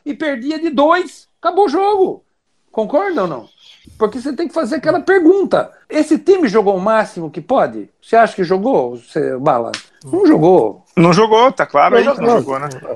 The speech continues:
Speaker 1: En-, então, você tem que, eu falo assim, você tem que levar o jogador no máximo que ele pode conseguir. Eu tenho como, você tem como?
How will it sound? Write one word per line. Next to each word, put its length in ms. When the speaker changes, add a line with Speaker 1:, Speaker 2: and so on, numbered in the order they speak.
Speaker 1:
En-, 340
então, 380
você 280
tem 460
que, 100
eu 180
falo 240
assim, 300
você 320
tem 400
que 120
levar 540
o 80
jogador 500
no 140
máximo 580
que 80
ele 120
pode 500
conseguir. 540
Eu 280
tenho 260
como, 360
você 180
tem 200
como? 500